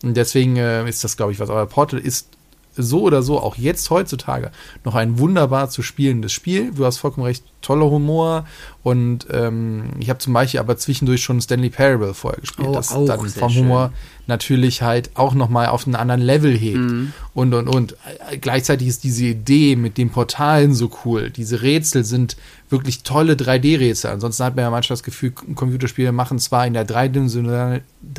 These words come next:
Speaker 1: dreidimensionalen Welt Rätsel in zwei Dimensionen,
Speaker 2: Ja.
Speaker 1: so wie man sie vom Brettspiel kennt. Und hier ist es wirklich auch mit Physik.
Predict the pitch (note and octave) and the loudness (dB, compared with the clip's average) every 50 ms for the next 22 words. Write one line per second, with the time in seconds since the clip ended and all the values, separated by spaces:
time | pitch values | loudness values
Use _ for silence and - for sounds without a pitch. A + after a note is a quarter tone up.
0 | A#2 A#2 C#3 D3+ C#3 C#3+ C#3 C3 B2 A#2+ B2 A#2+ A#2 A#2 A#2+ A2+ A2 B2 C3+ C3 | -2 -2 0 0 0 0 -2 -2 0 -2 -2 -2 0 0 -2 -2 -2 -2 -2 -4
1 | - - - - - - - - B2+ C#3 C#3+ C3+ - C#3+ C#3 C#3 C#3 C3+ - - | -6 -12 -20 -20 -20 -10 -2 0 2 2 2 2 2 4 4 4 4 2 0 -6
2 | - C#3+ B2+ B2+ B2+ - - C3+ C#3+ D#3 D3+ C3 B2 A#2 A2+ G#2+ G2+ G2 G#2 G2+ | -6 -4 -2 -2 -2 -2 0 2 2 2 2 2 0 -2 -2 -2 -4 -4 -6 -6
3 | G2+ F#2+ G2+ G#2+ G#2+ G2 F#2+ A#2+ A2 A2+ A2+ A#2+ A2+ G#2+ A2+ - - A2+ G#2+ B2 | -6 -8 -6 -8 -6 -6 -4 -4 -4 -2 -2 -2 -2 -4 -4 -4 -4 -2 0 0
4 | D3 D3+ - - A#2 - - - F2+ - - - - - - - - A#2+ - - | 0 0 0 -2 -4 -4 -4 -10 -10 -12 -16 -20 -20 -20 -14 -8 -6 -4 0 4
5 | C3 C#3+ C#3+ - - C3 A2 - A#2+ B2+ C#3+ D#3 D#3 D#3 C#3 B2+ - C3+ B2+ A#2 | 4 6 6 4 2 0 -4 0 2 2 2 2 2 0 -2 -2 -2 -2 -2 -2
6 | G2+ B2 C3 B2 - - - B2 A2 A2+ C#3+ D#3 D3 D3+ - | 0 0 -2 -2 -2 -2 -2 -2 0 2 2 2 2 0 -4